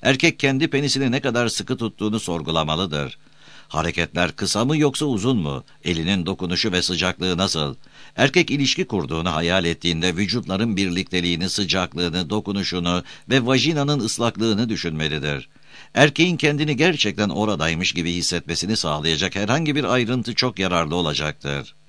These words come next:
Örnek vaka Hasan ve Pelin. Doktor Keçe, "Merhaba, hoş geldiniz, buyurun."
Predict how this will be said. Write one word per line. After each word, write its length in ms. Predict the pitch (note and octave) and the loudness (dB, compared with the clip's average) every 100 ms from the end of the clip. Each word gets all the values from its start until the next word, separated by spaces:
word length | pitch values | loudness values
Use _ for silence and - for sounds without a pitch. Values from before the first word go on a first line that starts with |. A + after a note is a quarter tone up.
| - - - - - - - - - - - - - - - - - - - - - - - - - | -20 -20 -20 -20 -20 -20 -20 -20 -20 -20 -20 -20 -20 -20 -20 -20 -20 -20 -20 -20 -20 -20 -20 -8 4
Örnek 360 | D3+ E3 E3+ | 6 6 2
vaka 340 | F#2 E2+ D#2+ D2 | 0 -2 -2 -2
Hasan 360 | A2+ D3 D3 | 0 2 4
ve 100 | A#2 | 2
Pelin. 360 | A2+ D#2+ C#2+ B1+ - - - - - - | 2 0 -2 -6 -14 -20 -20 -20 -12 -2
Doktor 300 | G2+ - G2 | -2 0 -4
Keçe, 260 | - D#2 F2 | 0 -2 2
"Merhaba, 300 | C3+ F3 E3 | 4 6 6
hoş 160 | F3 | 4
geldiniz, 320 | F#3 E3 A#2+ | 4 2 2
buyurun." 340 | A2+ D3 G2 | 2 2 2